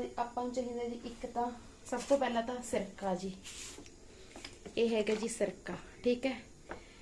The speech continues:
ਤੇ ਦੂਜਾ ਆਪਾਂ ਨੂੰ ਚਾਹੀਦਾ ਜੀ ਮਿੱਠਾ ਸੋਡਾ, ਠੀਕ ਹੈ ਜੀ।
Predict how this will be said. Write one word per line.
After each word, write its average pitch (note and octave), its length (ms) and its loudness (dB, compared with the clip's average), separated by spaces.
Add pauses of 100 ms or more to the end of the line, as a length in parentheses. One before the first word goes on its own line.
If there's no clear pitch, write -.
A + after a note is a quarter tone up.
(460)
ਤੇ A3+ 540 8
ਦੂਜਾ B3+ 340 6
ਆਪਾਂ C4+ 240 4
ਨੂੰ B3+ 80 2
ਚਾਹੀਦਾ B3 400 4
ਜੀ C4+ 180 4
ਮਿੱਠਾ A#3+ 380 4
ਸੋਡਾ, F3 420 -2 (1800)
ਠੀਕ B3 220 -6
ਹੈ C4 80 0
ਜੀ। C4+ 180 2